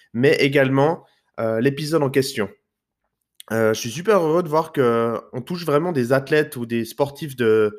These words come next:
de vraiment de sports différents, de sexes différents et, et d'âges complètement différents, mais également des gens qui sont en dehors du sport.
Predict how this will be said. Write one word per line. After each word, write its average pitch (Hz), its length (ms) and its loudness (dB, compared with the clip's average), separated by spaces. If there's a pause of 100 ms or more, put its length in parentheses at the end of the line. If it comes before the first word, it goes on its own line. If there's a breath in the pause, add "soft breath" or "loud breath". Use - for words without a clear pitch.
(760 loud breath)
de 110 120 -8
vraiment 156 280 0
de 135 60 0
sports 156 360 0
différents, 151 540 0
de 127 100 -2
sexes 156 340 -2
différents 143 500 -2
et, 113 320 0
et 110 100 -8
d'âges 135 240 0
complètement 131 420 -6
différents, 123 600 -4 (460 loud breath)
mais 139 140 4
également 160 600 2
des 127 160 0
gens 175 160 0
qui - 140 -10
sont 123 200 -4
en 151 140 0
dehors 165 300 4
du 143 100 -4
sport. 120 500 -2